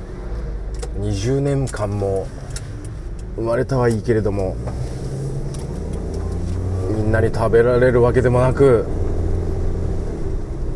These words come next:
出荷の日を待ってた、そういう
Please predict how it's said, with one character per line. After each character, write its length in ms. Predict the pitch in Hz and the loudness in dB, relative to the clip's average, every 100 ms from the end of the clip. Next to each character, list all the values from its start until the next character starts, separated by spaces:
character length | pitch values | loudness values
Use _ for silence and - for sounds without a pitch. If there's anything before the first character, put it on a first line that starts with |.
| - - - - - - - - - - | -4 -4 -4 -2 -2 -2 -2 -4 -6 -6
出 200 | - - 98 | -6 -6 -4
荷 120 | 104 | -2
の 60 | 98 | 0
日 120 | 113 | 0
を 60 | 98 | 2
待 140 | 107 | 2
っ 20 | |
て 120 | 113 | 2
た、 160 | - - - - | 2 0 0 -2
そ 220 | - 107 | 2 4
う 60 | 101 | 6
い 260 | 107 101 | 6 4
う 40 | 95 | 4